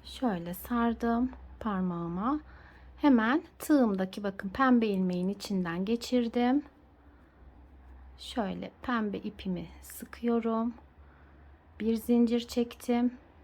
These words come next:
İlmeğimi uzatıyorum. Bakın bu şekilde uzattım. Dibine bakın hemen çıkardığım ilmeğin sık iğne yerine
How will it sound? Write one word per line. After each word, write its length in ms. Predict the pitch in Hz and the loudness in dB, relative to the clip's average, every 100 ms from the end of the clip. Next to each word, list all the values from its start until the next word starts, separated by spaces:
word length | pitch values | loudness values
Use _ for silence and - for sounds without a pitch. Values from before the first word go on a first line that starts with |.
| - - | -16 4
İlmeğimi 540 | 247 233 196 175 170 - | 6 8 6 2 -2 -4
uzatıyorum. 920 | 208 233 240 - 247 240 240 247 254 - - - - - - - - - - | -2 -2 -2 0 2 4 4 2 0 -8 -20 -20 -20 -20 -20 -20 -20 -20 -20
Bakın 260 | - - 269 | -16 -10 -10
bu 40 | |
şekilde 480 | - 185 - 170 - | -8 -10 -10 -14 -10
uzattım. 840 | 214 220 240 233 - 240 233 254 254 - - - - - - - - - - - - - - - | -8 -2 0 -2 -6 -2 0 -2 -6 -20 -20 -20 -20 -20 -20 -20 -20 -20 -20 -20 -20 -20 -4 -2
Dibine 440 | 247 208 202 254 - - - - | 2 2 2 0 -2 -18 -20 -12
bakın 260 | 185 - 180 | -10 -10 -4
hemen 420 | 254 220 196 254 254 - | 2 2 2 -2 -4 -10
çıkardığım 760 | - - 247 214 190 190 208 254 254 | -10 -4 0 0 -2 -4 -2 -2 2
ilmeğin 460 | 226 196 180 170 - - | 2 2 0 -4 -10 -18
sık 340 | - - - 233 | -14 -12 -6 -2
iğne 240 | 196 180 175 - - - 185 | -2 -2 -6 -16 -20 -12 -2
yerine 540 | 185 175 180 202 302 | -2 -2 -2 -2 -4